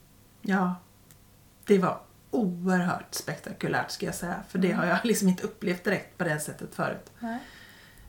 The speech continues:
Speaker 1: Hon var så väldigt också... Det var så självklart för henne, så att det var liksom bara konstigt att inte jag förstod det.
Speaker 2: Mm.
Speaker 1: Och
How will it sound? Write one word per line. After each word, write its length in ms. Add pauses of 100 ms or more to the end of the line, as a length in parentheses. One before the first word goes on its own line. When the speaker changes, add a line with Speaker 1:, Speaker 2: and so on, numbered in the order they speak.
(680)
Speaker 1:
Hon 260
var 200
så 240
väldigt 540
också... 540 (880)
Det 80
var 80
så 120
självklart 680
för 100
henne, 300
så 100
att 80
det 60
var 80
liksom 340
bara 140
konstigt 380
att 60
inte 180
jag 140
förstod 320 (120)
det. 180 (260)
Speaker 2:
Mm. 180 (560)
Speaker 1:
Och 420